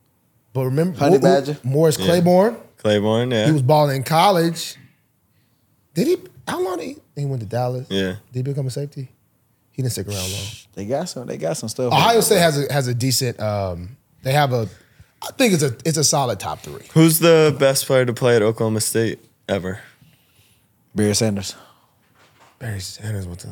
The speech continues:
Speaker 3: Who's the best wide receiver to play at Oklahoma State
Speaker 2: It's either
Speaker 3: ever?
Speaker 2: Justin Blackmon or, uh, Dez Bryant. But I really
Speaker 1: How do you
Speaker 2: gotta
Speaker 1: forget
Speaker 2: say,
Speaker 1: about
Speaker 2: I really
Speaker 1: Dez
Speaker 2: gotta
Speaker 1: Bryant?
Speaker 2: say Justin Blackmon, though.
Speaker 3: He was crazy.
Speaker 2: And the best corner to play is, uh,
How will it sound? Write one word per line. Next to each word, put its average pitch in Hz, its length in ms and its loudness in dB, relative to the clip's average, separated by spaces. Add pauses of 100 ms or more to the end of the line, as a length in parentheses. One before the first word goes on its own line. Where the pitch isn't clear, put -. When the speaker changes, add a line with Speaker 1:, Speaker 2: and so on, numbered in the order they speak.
Speaker 3:
Who's 131 160 2
the 123 60 2
best 120 280 2
wide 107 220 4
receiver 101 520 -2
to 104 180 -10
play 101 180 2
at 95 60 0
Oklahoma 98 380 -4
State 95 200 -4
Speaker 2:
It's 92 120 0
either 123 120 2
Speaker 3:
ever? 98 80 0
Speaker 2:
Justin 117 400 0
Blackmon 110 500 0
or, 95 500 0 (580)
uh, 92 180 -2
Dez 101 260 -2
Bryant. 98 340 -4 (840)
But 107 280 2
I 113 100 2
really 117 60 2
Speaker 1:
How 123 60 4
do 120 60 4
you 113 60 0
Speaker 2:
gotta 107 160 2
Speaker 1:
forget 90 60 0
Speaker 2:
say, 170 280 2
Speaker 1:
about 104 100 -2
Speaker 2:
I 117 60 4
really 131 220 2
Speaker 1:
Dez - 20 2
Speaker 2:
gotta 113 160 4
Speaker 1:
Bryant? - 40 -4
Speaker 2:
say 110 160 0
Justin 104 400 -2
Blackmon, 101 380 -2
though. 104 180 -4 (220)
Speaker 3:
He 139 300 0
was 113 320 -2
crazy. 92 760 -4
Speaker 2:
And 110 120 2
the 104 40 0
best 123 220 4
corner 135 260 -2
to 110 60 -4
play 110 220 -4
is, 104 160 -4
uh, 92 420 -4